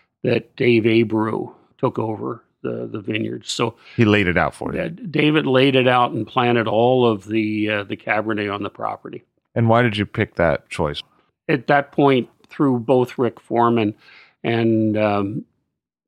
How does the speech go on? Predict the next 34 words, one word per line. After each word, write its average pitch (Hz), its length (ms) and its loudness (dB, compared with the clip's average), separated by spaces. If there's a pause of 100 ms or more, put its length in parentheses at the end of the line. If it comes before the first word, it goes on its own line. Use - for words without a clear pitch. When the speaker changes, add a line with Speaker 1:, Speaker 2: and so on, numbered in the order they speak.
(200)
Speaker 1:
a 131 100 0
number 117 380 2
of 107 100 2
other 117 240 4
people, 107 340 -4
but 107 160 -6
Helen 147 380 2
Turley 120 500 0 (400)
was 113 240 0
a 113 120 0
consultant, 120 640 -2
a 110 200 -2
winemaker 117 720 2
for 110 260 -6
us - 180 -6
at 107 160 -8
the 110 80 -10
time. 113 420 -6 (680)
And 127 200 4
Helen 143 420 4
just 107 240 -2
said, 113 220 -2
"You 117 120 0
need 110 240 2
to 104 60 -12
talk 110 380 0
to, 117 260 -4
to 123 160 -6
Dave 107 220 0
Abreu. 110 520 0
He's 110 460 -4
the 107 80 -4
guy 104 320 0
who 110 340 -2